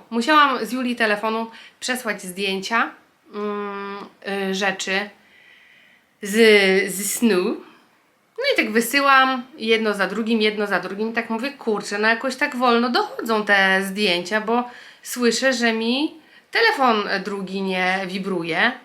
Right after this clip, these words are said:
I takie, „O kurde, do kogo ja wysyłam?”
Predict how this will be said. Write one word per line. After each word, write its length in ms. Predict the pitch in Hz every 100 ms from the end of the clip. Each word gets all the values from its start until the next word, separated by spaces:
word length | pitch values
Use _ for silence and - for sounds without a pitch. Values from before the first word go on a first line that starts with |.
| - - - -
I 60 |
takie, 280 | 233 240 370
„O 60 | 392
kurde, 640 | 381 185 151 160 165 214 214 _ _ _ _ -
do 120 | -
kogo 300 | 523 - 185
ja 140 | 160
wysyłam?” 680 | 165 165 - 156 160 180